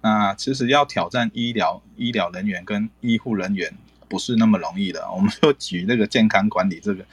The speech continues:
这个来讲好了。哦，它其实在健康的议题上，他们是很专业的，或者在政策意见上。所以，呃，一个医院至少会有五十到七十个单位需要去做沟通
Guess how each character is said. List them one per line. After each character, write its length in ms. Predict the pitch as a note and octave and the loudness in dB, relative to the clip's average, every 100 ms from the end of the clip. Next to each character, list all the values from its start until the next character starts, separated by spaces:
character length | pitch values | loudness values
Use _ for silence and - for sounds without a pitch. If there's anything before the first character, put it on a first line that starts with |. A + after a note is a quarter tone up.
| - | -8
这 140 | - A2+ | 0 2
个 60 | |
来 160 | F2 F#2 | 2 0
讲 200 | - D#2 | -4 -4
好 140 | D2+ D2 | -4 -6
了。 160 | - _ - - - | -8 _ -20 -20 -12
哦， 200 | - F#2 A2 A#2+ | -8 -8 -10 -6
它 180 | C#3 - _ _ | -4 -4 _ _
其 180 | - A#2+ | -6 -4
实 160 | B2 A#2+ | -2 0
在 220 | D3 C#3 | 4 4
健 180 | C#3 C3+ | 4 0
康 180 | C3 B2 | 0 0
的 60 | |
议 140 | C3+ A2+ | -2 -4
题 240 | F#2+ E2+ | -6 -4
上， 280 | - G2+ F2+ - _ | -2 -2 -4 -20 _
他 160 | - B2 | -2 0
们 140 | A2+ | 2
是 160 | - A2 | 0 -4
很 120 | - D#2 | -6 -4
专 240 | - F#2 G2 | 2 2 2
业 160 | F2 | -2
的， 160 | - - _ _ _ | -6 -14 _ _ _
或 140 | A2+ A2 | 2 4
者 60 | |
在 200 | G#2+ G#2+ | 6 4
政 220 | G#2 B2 G2+ | 4 2 2
策 280 | A2 F#2+ - | 2 -2 -2
意 120 | A2+ | -2
见 240 | F#2+ F#2+ - | 0 -4 -4
上。 180 | F#2+ - _ _ _ | -8 -8 _ _ _
所 160 | - B2+ | -2 0
以， 240 | A2+ F#2+ - _ _ - | 0 -2 -8 _ _ -8
呃， 300 | G2 F#2 F#2 | -4 -4 -6
一 100 | - | -6
个 200 | C3+ A#2 | -2 0
医 160 | G#2 A#2+ | 0 2
院 200 | B2+ A2 | 4 4
至 160 | - A#2 | 2 -4
少 240 | E2 D#2+ | -2 -4
会 200 | - G#2 | -2 -2
有 180 | F2 - | -2 -6
五 180 | G2 F#2 | -8 -8
十 240 | - - F#2 | -8 -8 0
到 180 | A2 | 2
七 300 | G#2+ - G#2 | 2 -2 -4
十 140 | G2+ F#2+ | -6 -10
个 120 | F#2 | -8
单 220 | F#2+ F#2 | -4 -4
位 140 | F#2+ F#2 | -4 -6
需 180 | - | -8
要 160 | F#2 F#2 | -6 -6
去 140 | F#2 F2 | -8 -10
做 180 | F2+ E2 | -10 -8
沟 200 | D#2+ D#2 | -10 -14
通 200 | - | -12